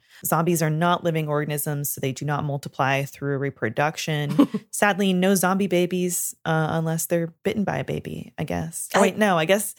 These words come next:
Speaker 2: well
Speaker 1: I guess you'd be a baby bitten by a zombie. <laughs>
Speaker 2: Yes, ex-, yes, exactly. I had, I had a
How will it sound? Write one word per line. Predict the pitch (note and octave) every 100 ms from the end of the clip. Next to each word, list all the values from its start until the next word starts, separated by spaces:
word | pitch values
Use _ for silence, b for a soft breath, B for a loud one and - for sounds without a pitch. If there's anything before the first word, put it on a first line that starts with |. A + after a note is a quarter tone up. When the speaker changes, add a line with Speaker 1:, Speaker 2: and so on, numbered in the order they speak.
| -
Speaker 2:
well | B3 C4
Speaker 1:
I |
guess | G#3 A3
you'd | F3+
be | G3+
a |
baby | D#3 F#3+ F#3
bitten | F3 F#3 F3
by | D#3+ D3+
a | C#3+
zombie. | D#3+ F3 D#3+ - -
<laughs> | -
Speaker 2:
Yes, | G3+ A#3+ F#3 -
ex-, | A#3 -
yes, | B3 E3+
exactly. | - G#3 G3+ F#3 E3+ D3+
I | F#3+
had, | A3 B3 A#3
I | G#3+
had | G#3+
a | A3+